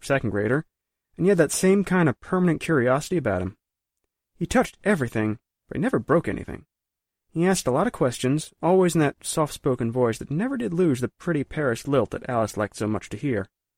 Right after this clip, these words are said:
He used to talk to me and Alice over breakfast, when my wife would make eggs, bacon, and grits for all three of us. I couldn't believe how much he could eat in one sitting, but he was a growing boy.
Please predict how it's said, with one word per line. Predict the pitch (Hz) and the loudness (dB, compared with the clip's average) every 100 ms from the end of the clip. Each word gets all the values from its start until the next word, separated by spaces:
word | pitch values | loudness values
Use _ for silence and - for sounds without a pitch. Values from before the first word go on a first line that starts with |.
| _ _ _ _ _ _ _ _ _ _ _ _ _ _ _ _ _ | _ _ _ _ _ _ _ _ _ _ _ _ _ _ _ _ _
He | 165 | -4
used | 170 254 | -2 -2
to | 165 | -4
talk | - 208 160 | 0 2 2
to | 135 | 2
me | 151 | 2
and | 139 131 | 2 2
Alice | 127 110 - | 0 -2 -4
over | 113 110 | -6 -4
breakfast, | 139 131 - 85 - _ - | 0 0 -2 -10 -12 _ -4
when | 127 | 0
my | 120 | 2
wife | 135 123 | 2 0
would | 110 | -2
make | 113 107 - | -4 -4 -4
eggs, | 117 110 - | -2 -4 -4
bacon, | - 110 101 | -4 -2 -2
and | 98 | -4
grits | 107 113 - | -4 -4 -6
for | 117 | -8
all | 98 | -6
three | - 113 | -2 -2
of | 101 | -2
us. | 101 _ _ _ _ _ _ _ _ _ _ | -4 _ _ _ _ _ _ _ _ _ _
I | - | -4
couldn't | - 277 | 0 2
believe | 139 127 156 151 | 2 2 2 0
how | 110 107 | 0 0
much | 110 110 | 0 -2
he | 107 | -4
could | 110 | -4
eat | 110 | -4
in | 104 | -4
one | 104 | -4
sitting, | 101 120 104 101 _ _ _ _ _ _ _ | -4 -4 -6 -10 _ _ _ _ _ _ _
but | 123 120 - | -2 -2 -4
he | 120 | -4
was | 117 156 156 | 0 0 0
a | |
growing | 135 180 170 | 0 2 2
boy. | 180 180 127 | 2 0 -2